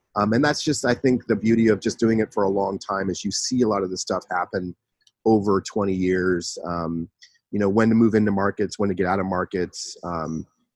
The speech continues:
you've s-, I've seen, you know, the F T C come in and slash and burn all the acai colon cleanse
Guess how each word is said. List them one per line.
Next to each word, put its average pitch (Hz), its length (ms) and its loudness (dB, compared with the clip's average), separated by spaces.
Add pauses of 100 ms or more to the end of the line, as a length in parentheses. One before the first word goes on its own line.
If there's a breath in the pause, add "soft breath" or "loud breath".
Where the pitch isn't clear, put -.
you've 95 140 -6
s-, - 280 -8
I've 101 140 -4
seen, 95 720 -2
you 104 120 -4
know, 80 480 -2
the 90 140 -2
F 87 100 -8
T 101 140 -6
C 123 260 0
come 113 240 -2
in 104 200 2
and 92 140 0
slash - 880 -2
and 98 140 -2
burn 95 220 4
all 90 160 -2
the 92 120 -2
acai 95 520 -2
colon 95 320 -2
cleanse 95 420 -4